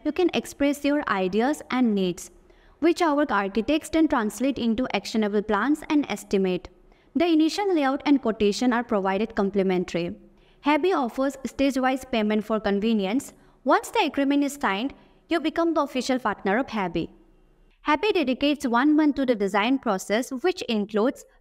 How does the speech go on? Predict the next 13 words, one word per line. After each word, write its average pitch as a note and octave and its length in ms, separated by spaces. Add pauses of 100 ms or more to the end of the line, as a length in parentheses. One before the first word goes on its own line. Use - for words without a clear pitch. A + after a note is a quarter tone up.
planning, A3+ 520 (160)
working A#3+ 460
drawings, G3 460 (100)
structural B3 500
drawings, G3 460
three C4+ 240
D B3+ 100
modeling, G#3 580
and A#3 200
obtaining G#3 500
necessary G#3 440
government F#3 500
approvals. E3 560